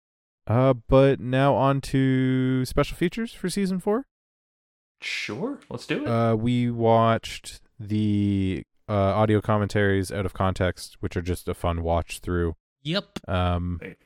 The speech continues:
Speaker 2: they are.
Speaker 1: and the only thing, the only real takeaway is everyone seems to have fun making the show,
Speaker 3: Yeah.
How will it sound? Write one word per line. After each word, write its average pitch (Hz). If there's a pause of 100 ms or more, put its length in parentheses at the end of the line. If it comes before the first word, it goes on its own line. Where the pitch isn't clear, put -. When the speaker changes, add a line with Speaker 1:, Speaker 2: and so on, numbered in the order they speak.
(120)
Speaker 2:
they 101
are. 95
Speaker 1:
and 110
the 113
only 123
thing, 107
the 101
only 104
real 92
takeaway 85
is 82 (640)
everyone 294
seems 254
to 233
have 226
fun 202
making 147
the 95
show, 170
Speaker 3:
Yeah. 90